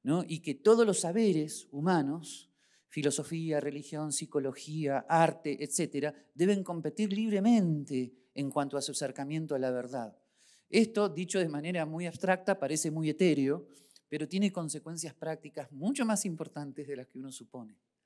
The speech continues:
¿no? Fíjense, por ejemplo, que Feyerabend dice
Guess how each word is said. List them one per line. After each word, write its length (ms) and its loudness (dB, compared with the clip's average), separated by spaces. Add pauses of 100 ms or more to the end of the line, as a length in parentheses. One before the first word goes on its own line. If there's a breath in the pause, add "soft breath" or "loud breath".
(640 soft breath)
¿no? 320 -10 (540 soft breath)
Fíjense, 320 0
por 140 0
ejemplo, 300 2
que 80 0
Feyerabend 420 0
dice 480 -6